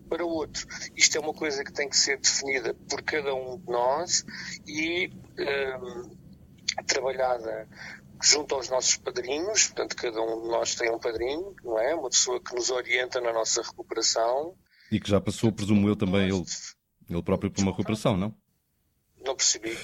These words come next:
Speaker 2: E que já passou também, presumo eu, o padrinho.
Speaker 1: Não, obrigatoriamente. Uma pessoa que, que, que se, que se disponibilize como, como padrinho tem obrigatoriamente que ter passado por, pelos doze passos, até porque
Speaker 2: Certo.
Speaker 1: o décimo segundo passo,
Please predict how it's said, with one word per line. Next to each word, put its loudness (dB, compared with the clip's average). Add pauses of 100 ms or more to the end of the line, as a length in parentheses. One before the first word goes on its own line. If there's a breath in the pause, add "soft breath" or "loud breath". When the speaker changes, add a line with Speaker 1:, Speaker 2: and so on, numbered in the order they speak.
Speaker 2:
E 8
que 2
já 10
passou 2
também, 6
presumo 8
eu, 10
o 6
padrinho. 6 (140)
Speaker 1:
Não, 2
obrigatoriamente. -2
Uma -8
pessoa 0
que, 0
que, -6
que -8
se, -2 (220)
que -10
se 0
disponibilize 2
como, -2
como -4
padrinho -2
tem 2
obrigatoriamente -4
que -12
ter -4
passado 0 (520 loud breath)
por, -6 (200)
pelos 0
doze 0
passos, 0
até -4
porque -10
Speaker 2:
Certo. 8
Speaker 1:
o -8
décimo -4
segundo -4
passo, -2